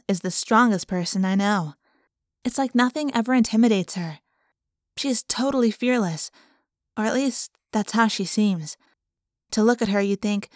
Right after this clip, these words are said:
"Oh, she'll grow up to be some airheaded model," because she's very tall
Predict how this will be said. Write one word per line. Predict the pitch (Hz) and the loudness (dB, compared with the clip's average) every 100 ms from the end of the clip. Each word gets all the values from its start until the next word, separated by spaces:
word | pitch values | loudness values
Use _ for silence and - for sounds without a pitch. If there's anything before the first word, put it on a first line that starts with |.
| _ _ - | _ _ -4
"Oh, | 185 185 | -2 -2
she'll | - 254 | 0 0
grow | 214 202 | 2 2
up | 185 | 0
to | - | -2
be | 196 | -2
some | 185 185 180 - | 0 0 -2 -2
airheaded | 233 262 247 208 214 220 | 0 2 2 2 0 2
model," | 208 202 185 160 - _ _ _ _ | 2 2 0 -4 -12 _ _ _ _
because | - 196 | -4 -2
she's | 202 180 | -2 0
very | 196 202 | 0 0
tall | 208 196 196 185 196 | -2 -2 0 0 -2